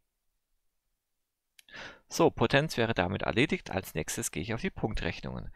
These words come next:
Ich gehe die ganze, ganzen Term nochmal durch und suche mir Punktrechnungen raus.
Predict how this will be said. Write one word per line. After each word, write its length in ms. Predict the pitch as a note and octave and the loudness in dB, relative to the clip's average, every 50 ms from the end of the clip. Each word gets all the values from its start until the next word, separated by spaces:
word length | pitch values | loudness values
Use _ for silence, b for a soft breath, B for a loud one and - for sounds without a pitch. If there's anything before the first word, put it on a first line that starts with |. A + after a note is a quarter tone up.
| B B B B B B | B B B B B B
Ich 240 | B - G#3 - - | B 0 0 0 2
gehe 140 | - D#3+ C#3+ | 0 2 2
die 80 | C#3 | 4
ganze, 440 | - A#2+ A2+ A2 - G2+ G#2 G#2+ - _ - - - | 6 6 4 4 4 -2 -4 -6 -8 _ -18 -8 0
ganzen 340 | - G2 G2 - - - - | 2 2 2 2 0 -8 -4
Term 240 | - - G#2 F#2+ G#2 | 0 2 2 2 2
nochmal 320 | G2 F#2+ F#2 F2 E2+ E2+ | 0 -4 -2 -4 -4 2
durch 180 | - B2+ E3 E3+ | 4 4 4 4
und 160 | C3+ B2+ - | 2 -4 -4
suche 220 | - - G#2 - - | -4 -6 -8 -6 -2
mir 100 | B2+ B2+ | -2 -2
Punktrechnungen 720 | - - - A2 A2+ - - F2 F#2 - - G#2+ F#2+ F#2 F2 | -2 -2 -4 -6 -4 -2 -2 -2 -2 -2 -2 -4 -4 -4 -4
raus. 400 | F2 F2 D2+ E2+ F2+ - - | -4 -4 -4 -4 -4 -6 -10